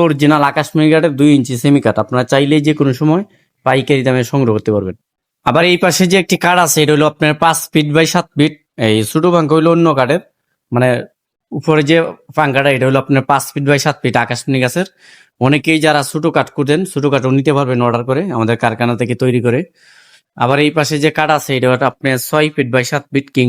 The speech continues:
সাইজের ভিতর। তবে অবশ্যই আমাদের প্রত্যেকটা কাঠের মাঝখানে গুঁড়া থাকবে ডাবল, মানে মাঝখানে যে ডাসা, ডাসা থাকবে ডাবল, আপনার দুই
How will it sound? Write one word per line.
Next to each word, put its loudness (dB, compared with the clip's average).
সাইজের 0
ভিতর। -2
তবে 2
অবশ্যই 2
আমাদের 0
প্রত্যেকটা -2
কাঠের -2
মাঝখানে -2
গুঁড়া 0
থাকবে -2
ডাবল, -2
মানে 0
মাঝখানে -4
যে 0
ডাসা, -2
ডাসা -2
থাকবে -4
ডাবল, 0
আপনার -2
দুই 4